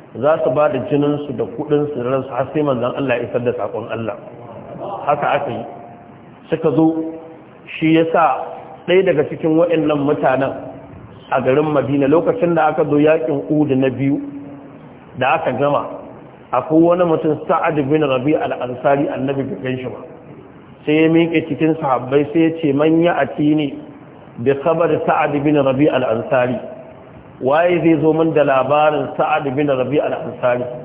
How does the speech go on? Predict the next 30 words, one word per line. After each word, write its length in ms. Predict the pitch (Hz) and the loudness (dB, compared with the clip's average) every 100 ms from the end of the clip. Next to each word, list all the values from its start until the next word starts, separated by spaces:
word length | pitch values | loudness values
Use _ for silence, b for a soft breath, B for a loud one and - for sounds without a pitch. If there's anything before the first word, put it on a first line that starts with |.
| - - - - - - - - - - - - - - - - - | -16 -18 -20 -20 -20 -20 -20 -20 -20 -20 -20 -20 -20 -20 -20 -20 0
Sai 100 | 147 | 4
wani 180 | 156 160 | 4 2
mutum 300 | 143 160 143 | -2 -2 -2
ya 80 | 139 | 0
miƙe 340 | 147 143 139 | -2 -2 -4
ya 60 | 143 | -2
ce, 60 | |
"Ana 220 | 143 151 | 0 2
ya 160 | 139 139 | 4 4
Rasulullah, 600 | 131 - 131 120 117 120 117 | 2 -2 -2 -2 2 0 2
ni." 220 | 131 139 139 - - - - - - - - - - - | 0 -2 -6 -14 -18 -20 -20 -20 -20 -20 -20 -20 -20 -6
Fa 100 | 123 123 | -4 -2
zahaba 400 | - 160 151 139 | -2 0 0 2
ar-rajulu, 480 | 151 147 151 139 139 | 2 2 0 0 0
sai 80 | |
wannan 300 | 156 160 160 | 2 2 2
mutumin 480 | 143 131 156 147 135 | 0 0 0 0 2
ya 80 | 143 | 0
tafi 280 | 143 135 139 | -2 -2 0
ya 40 | 123 | 0
tsofu 280 | 156 143 123 | 0 0 2
bainal 300 | 135 135 120 - | 4 4 2 -2
qatla, 340 | 131 - 110 | -6 -4 0
yana 240 | 117 151 135 | 2 2 2
ta 160 | - | 2
yawo 320 | 147 147 139 - | 4 4 2 -2
tsakanin 480 | 117 131 135 135 | -2 -2 -2 -2
gawakin 460 | 135 131 123 131 127 | 0 0 0 -2 -4
da 180 | 131 | -4
aka 80 | 123 | -6